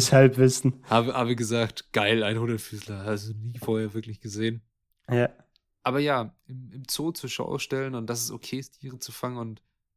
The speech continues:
Speaker 1: sie anzugucken und hinter eine Glasscheibe zu setzen, finde ich auch nicht richtig. Was, aber was man dazu sagen sollte, vielleicht so, es gibt ja auch Wildparks, vor allem auch für heimisches Wild,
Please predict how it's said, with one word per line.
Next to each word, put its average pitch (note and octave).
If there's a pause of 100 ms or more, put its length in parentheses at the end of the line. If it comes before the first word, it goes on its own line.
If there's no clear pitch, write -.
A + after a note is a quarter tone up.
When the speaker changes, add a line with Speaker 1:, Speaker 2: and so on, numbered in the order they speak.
(200)
Speaker 1:
sie A#2+
anzugucken C3
und A2+
hinter A2+
eine G#2+
Glasscheibe A2+
zu -
setzen, A2+ (480)
finde A2+
ich - (280)
auch A#2+
nicht A2+
richtig. C#3+ (500)
Was, B2+ (600)
aber B2+
was B2+
man B2+
dazu A#2
sagen C#3 (200)
sollte, B2
vielleicht A#2
so, G#2+ (540)
es -
gibt F#3 (300)
ja C3+
auch -
Wildparks, A2
vor -
allem A#2
auch A#2+
für -
heimisches A#2+
Wild, G#2